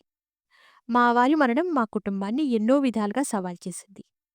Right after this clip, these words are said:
మా అత్తయ్య, మామయ్య తమ ఒక్కగానొక్క కొడుకు మరణానికి కుంగిపోయారు. నా ఏడేళ్ల కూతురికి నేనేమని చెప్పాలి? ఇల్లు ఎలా గడవాలి? ఇంకోవైపు మా వారి వ్యాపారాన్ని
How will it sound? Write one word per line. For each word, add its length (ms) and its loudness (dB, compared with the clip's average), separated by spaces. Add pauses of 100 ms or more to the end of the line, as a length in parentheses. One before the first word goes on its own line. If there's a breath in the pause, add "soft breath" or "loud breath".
(440)
మా 200 2
అత్తయ్య, 400 2
మామయ్య 520 0
తమ 260 0
ఒక్కగానొక్క 600 0
కొడుకు 320 0
మరణానికి 500 0
కుంగిపోయారు. 720 0 (320)
నా 120 2 (120)
ఏడేళ్ల 380 4
కూతురికి 400 -4
నేనేమని 480 2
చెప్పాలి? 460 -4 (160)
ఇల్లు 260 0
ఎలా 240 2
గడవాలి? 520 -2 (160)
ఇంకోవైపు 640 2 (1000)
మా 200 2
వారి 260 4
వ్యాపారాన్ని 640 0